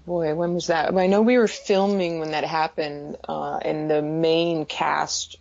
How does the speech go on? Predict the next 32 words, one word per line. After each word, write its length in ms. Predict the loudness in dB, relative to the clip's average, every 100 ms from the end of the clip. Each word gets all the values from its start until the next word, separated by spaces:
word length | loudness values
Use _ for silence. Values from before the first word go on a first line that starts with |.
| -12
were 460 | -12 -10 -4 -2
flown 380 | -2 -2 -2 0
out 280 | -2 -2 -4
to 120 | -6
New 120 | -4 -2
York 460 | -2 -2 -2 -6 -8
to 100 | -6
be 220 | -4 0
there 320 | 2 0 -4
for 580 | -4 -2 0 0 -2 -6 -16 -20 -20 _
the 80 | 0
release 480 | 2 0 -4 -4 -6
of 160 | -4
that. 380 | -6 -4 -4 -6 _ -20 -20 -20 _
Um, 460 | -8 -6 -8 -12 -14 _ -16 -4
people 240 | 0 2
are 80 | 2
really 220 | 2 0
excited 380 | -2 0 2 2
about 320 | 2 2 2
it. 100 | -2
It's 140 | -4 -4
premiering 500 | -2 0 0 0 -2
on 80 | -2
March 300 | -2 -2 -4
twenty-ninth, 640 | -6 -4 -4 -4 -6 -6
and 100 | -6
it's 140 | -6 -4
gonna 160 | -4
be 220 | -4 -6 -4
a 40 |
two-hour 800 | -4 -4 -2 0 0 -2 -4